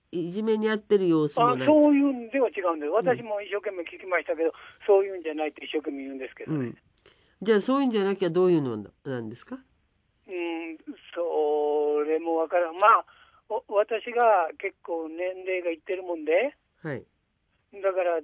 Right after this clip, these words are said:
Speaker 2: まあ、小さい時からそこそこ、まあまあ、あー、言う、言いなりいうか、わがままに育てたとこはちょっとあるとは思うんですけどね。
Speaker 1: はい。
Speaker 2: でも、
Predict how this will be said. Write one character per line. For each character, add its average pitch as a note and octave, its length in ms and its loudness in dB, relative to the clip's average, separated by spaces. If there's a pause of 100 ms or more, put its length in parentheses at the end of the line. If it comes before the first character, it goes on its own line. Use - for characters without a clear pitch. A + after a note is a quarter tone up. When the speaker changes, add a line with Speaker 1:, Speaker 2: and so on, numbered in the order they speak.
Speaker 2:
ま F3 60 -2
あ、 E3+ 100 -2
小 F#3+ 160 -4
さ F#3+ 80 4
い F#3+ 80 0
時 D#3+ 240 -10
か - 100 -4
ら D3+ 160 0
そ F3+ 120 -6
こ F3 120 -6
そ F3 120 -6
こ、 E3+ 100 -6
ま D#3 200 2
あ - 20 0
ま F3 120 0 (100)
あ、 B2+ 60 -6 (440)
あ - 0 - (640)
ー、 C#3+ 160 -10
言 D#3 80 -2
う、 D#3 200 -4 (140)
言 D#3+ 220 -6
い E3 60 -6
な D#3+ 140 0
り D#3 120 -4
い D3 100 -4
う C#3+ 80 -10
か、 - 140 -12
わ C3+ 680 -4
が F#3+ 100 2
ま G#3+ 160 -2
ま G#3+ 100 -8
に F3+ 120 -8
育 F#3 180 -14 (120)
て G#3+ 140 -20
た G3 140 -6
と G#3+ 120 -8
こ D4+ 120 0
は - 60 0
ち G3+ 100 -8
ょ - 20 -4
っ - 20 -20
と D3 120 0
あ D3+ 40 6
る D3+ 80 2
と D3+ 140 -2
は C#3 60 -2
思 C#3 160 -6
う - 20 -10
ん C3+ 40 -12
で C3 100 -10
す - 60 -20
け A#2 120 -10
ど A#2 80 -18
ね。 A#2 180 -18 (480)
Speaker 1:
は C#3+ 200 -4
い。 G#2 100 -8 (720)
Speaker 2:
で C4 140 0
も、 G#3 400 4